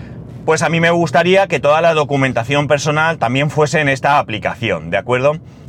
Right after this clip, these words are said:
A mí me falta mucho por investigar porque, eh, en, no es que no lo haga, que haga o no haga lo que yo os voy a decir, sino que desconozco si lo hace.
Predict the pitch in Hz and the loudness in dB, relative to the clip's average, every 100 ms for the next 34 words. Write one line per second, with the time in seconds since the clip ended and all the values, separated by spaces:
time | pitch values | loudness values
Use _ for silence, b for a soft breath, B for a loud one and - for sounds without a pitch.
0 | - 147 202 240 214 214 220 214 202 - | -6 -2 0 0 -2 -2 -2 -2 -4 -2
1 | 220 202 190 175 165 151 156 160 202 196 | 0 0 0 0 0 0 0 0 0 -2
2 | 131 170 170 190 202 127 156 147 139 127 | -2 -2 2 0 0 -6 -6 -2 0 0
3 | 123 113 - - - - 135 127 131 135 | -2 -6 -12 -20 -20 -10 -6 -6 -8 -6
4 | 139 175 196 196 190 185 185 196 196 139 | 0 0 0 -2 0 4 4 4 2 0
5 | 156 175 170 135 135 151 170 175 156 120 | 0 2 2 2 2 2 4 2 2 0
6 | 117 117 131 151 147 160 175 202 226 - | 0 0 2 2 4 2 2 0 -2 -2
7 | 143 139 139 139 135 - 131 160 143 175 | -2 -2 0 0 -2 -2 0 0 0 2
8 | 180 - - - - 147 135 170 202 127 | 2 0 -16 -18 -8 -2 2 2 2 -2